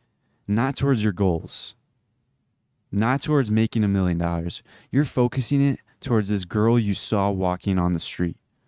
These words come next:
Such a waste. Now, that could, all of that focus and energy could be harnessed and turned into a million dollar business.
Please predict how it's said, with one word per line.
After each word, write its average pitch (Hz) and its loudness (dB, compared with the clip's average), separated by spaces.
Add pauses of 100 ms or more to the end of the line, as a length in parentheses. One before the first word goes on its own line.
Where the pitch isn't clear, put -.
(560)
Such - -4
a 113 4
waste. 87 -2 (1000)
Now, 107 2
that 127 0
could, 120 0 (500)
all 135 4
of 147 -2
that 135 0
focus 127 0
and 104 2
energy 123 2
could 110 -2
be 104 2
harnessed 120 2
and 101 2
turned 117 2
into 120 2
a 95 0
million 107 4
dollar 98 2 (320)
business. 90 -2